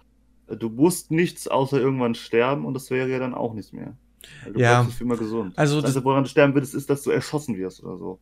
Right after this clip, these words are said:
Speaker 2: Das ist halt das Ding, das, ähm, und ich
Speaker 1: Oder halt
Speaker 2: glaube
Speaker 1: irgendwie vom Auto angefahren wirst oder so.
Speaker 2: also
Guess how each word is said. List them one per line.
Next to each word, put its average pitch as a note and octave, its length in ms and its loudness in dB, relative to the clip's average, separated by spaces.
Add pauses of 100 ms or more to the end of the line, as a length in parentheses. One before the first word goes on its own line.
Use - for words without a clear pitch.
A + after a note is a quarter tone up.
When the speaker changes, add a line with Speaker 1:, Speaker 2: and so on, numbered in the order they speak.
Speaker 2:
Das C#3+ 180 -2
ist D#3+ 160 -2
halt E3+ 140 -2
das B2 160 -4
Ding, B2 280 -2
das, - 420 -6
ähm, - 380 -10 (500)
und C#3+ 460 -2
ich - 240 -10
Speaker 1:
Oder C3 200 4
halt D3+ 160 6
Speaker 2:
glaube D3 120 2
Speaker 1:
irgendwie C#3+ 200 0
vom G2 120 -6
Auto G2+ 200 0
angefahren F#2+ 420 -8
wirst - 180 -16
oder - 60 -18
so. G2 80 -10
Speaker 2:
also E3+ 160 2